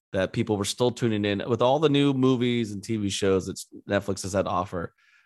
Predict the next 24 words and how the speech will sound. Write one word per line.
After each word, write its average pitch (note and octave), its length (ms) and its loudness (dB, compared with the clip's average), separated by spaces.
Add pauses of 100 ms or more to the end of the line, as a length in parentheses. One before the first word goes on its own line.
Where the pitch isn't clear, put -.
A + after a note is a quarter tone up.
(160)
That F#2 160 2
was F2+ 140 -6
number F#2 220 -4
one. D#2+ 280 -4
And F2 100 -2
I F2 40 -4
mean, D#2+ 320 -8 (180)
I F2+ 120 0
was F2+ 140 -2
definitely F#2 520 0 (140)
part F#2+ 120 -2
of E2+ 80 -6
that D#2 160 -4
camp. E2+ 340 -8
I G2 140 -6
was F2 180 -6
watching F2+ 340 -8
The D#2+ 60 -6
Office E2 320 -8
quite F#2 200 -8
a E2+ 60 -6
lot D#2+ 180 -8
as - 160 -14
well. F2 280 -4